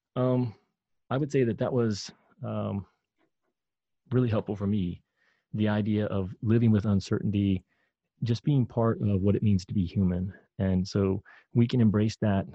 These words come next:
uh, as believers, that we don't have to have all the answers, and we don't. Um,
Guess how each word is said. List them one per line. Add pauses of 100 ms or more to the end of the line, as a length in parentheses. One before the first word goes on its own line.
(340)
uh,
as
believers,
that
we
don't (320)
have
to
have (100)
all
the
answers,
and
we
don't. (1040)
Um,